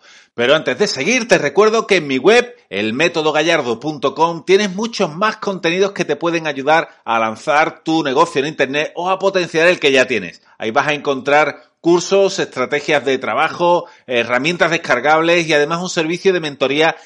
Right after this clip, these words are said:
en el que te ayudo y te acompaño a lanzar tu negocio online mediante sesiones uno a uno por Skype, donde vamos a vernos las caras bien y vamos a poder planificar las estrategias y un plan de acción concreto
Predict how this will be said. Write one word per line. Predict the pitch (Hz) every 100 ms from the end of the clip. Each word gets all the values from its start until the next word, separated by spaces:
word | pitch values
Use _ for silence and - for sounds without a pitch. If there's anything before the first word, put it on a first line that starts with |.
| _
en | 113 113
el | 120
que | 117 95
te | 95
ayudo | 87 151 185 208 202 143
y | 131
te | 143
acompaño | 131 - 95 95 127 135 151 151
a |
lanzar | 127 117 143 -
tu | 147
negocio | 120 127 - 123
online | 131 147 160 - _ -
mediante | 151 180 220 214 220
sesiones | 196 - 180 190 196 190 -
uno | 170 165
a | 151
uno | 170 202 202
por | 131 104
Skype, | - 156 185 208 - _
donde | 110 135 147
vamos | 135 139
a | 131
vernos | 127 143 131
las | 113
caras | - 151 170 143
bien | 151 180
y | 165 151
vamos | 151 156
a | 156
poder | 139 156 156
planificar | 143 123 - 120 131 147 - _ -
las | 107 104
estrategias | - 92 110 156 - 175 175 -
y | 143
un | 131
plan | 147 131
de |
acción | 117 139 139
concreto | 117 110 120 131 151